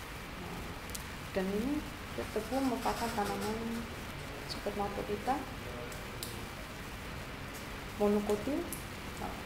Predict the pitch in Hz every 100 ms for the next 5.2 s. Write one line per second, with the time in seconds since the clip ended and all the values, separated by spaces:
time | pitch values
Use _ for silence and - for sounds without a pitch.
0 | - - - - - 196 202 220 226 220
1 | 220 226 240 233 220 214 - - - -
2 | 208 202 - - 202 - 185 190 190 -
3 | 233 285 - - - - - 190 175 180
4 | 180 185 185 180 - - 196 - - 190
5 | - 254